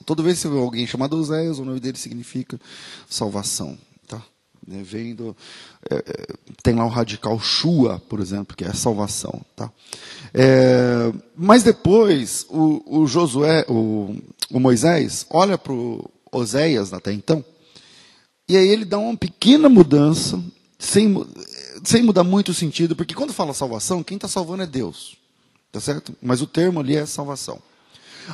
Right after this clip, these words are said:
Aí o Moisés fala assim: "Eu não vou chamar você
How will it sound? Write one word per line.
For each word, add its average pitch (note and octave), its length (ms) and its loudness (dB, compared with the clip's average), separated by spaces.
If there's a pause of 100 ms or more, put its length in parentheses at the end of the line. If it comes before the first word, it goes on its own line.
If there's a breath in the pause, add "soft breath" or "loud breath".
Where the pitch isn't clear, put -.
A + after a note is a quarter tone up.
Aí C#4+ 200 6
o D4+ 60 2
Moisés F#3+ 540 2
fala F3+ 140 0
assim: D#3+ 240 -4 (300 loud breath)
"Eu A3+ 140 8
não B3+ 120 8
vou B3 220 6
chamar F3 280 2
você E3+ 540 2